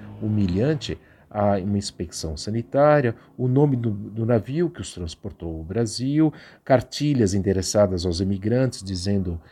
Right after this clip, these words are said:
eh, como eles deveriam se comportar no Brasil, cartilhas destinadas às mulheres imigrantes, a medalha do meu avô que combateu na Primeira Guerra Mundial. Mas dentre desses objetos, dois me tocaram profundamente. Num primeiro,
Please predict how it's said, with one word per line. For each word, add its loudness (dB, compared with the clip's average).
eh, -8
como 2
eles 4
deveriam 2
se -8
comportar -2
no -4
Brasil, 2
cartilhas -2
destinadas -4
às -4
mulheres 4
imigrantes, -6
a -4
medalha 8
do -2
meu 2
avô 0
que -12
combateu -2
na 0
Primeira -4
Guerra -2
Mundial. -2
Mas 0
dentre 2
desses -2
objetos, 0
dois 4
me -6
tocaram -2
profundamente. -12
Num -2
primeiro, 0